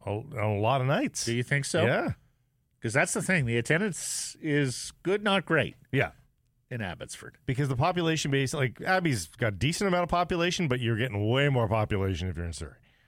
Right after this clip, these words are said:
Speaker 2: Do
Speaker 1: And, and
Speaker 2: you
Speaker 1: there's still
Speaker 2: ad-,
Speaker 1: arm's reach
Speaker 2: do
Speaker 1: from
Speaker 2: you ad-,
Speaker 1: Abbey.
Speaker 2: do you, do you attract concerts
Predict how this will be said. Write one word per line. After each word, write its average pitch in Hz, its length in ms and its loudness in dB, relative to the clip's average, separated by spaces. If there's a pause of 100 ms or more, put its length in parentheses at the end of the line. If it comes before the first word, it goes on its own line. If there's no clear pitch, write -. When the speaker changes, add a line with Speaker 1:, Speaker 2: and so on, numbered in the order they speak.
(1000)
Speaker 2:
Do 131 100 -10
Speaker 1:
And, 147 160 2
and 170 80 -2
Speaker 2:
you 190 160 4
Speaker 1:
there's - 140 4
still 185 180 4
Speaker 2:
ad-, 147 80 4
Speaker 1:
arm's 143 180 0
reach 208 220 0
Speaker 2:
do - 80 0
Speaker 1:
from 185 80 2
Speaker 2:
you 196 140 4
ad-, 196 60 2
Speaker 1:
Abbey. 175 140 -4 (280)
Speaker 2:
do 165 120 -4
you, 180 200 -2
do 156 240 -8
you 175 240 0
attract 175 640 -2
concerts 208 960 -4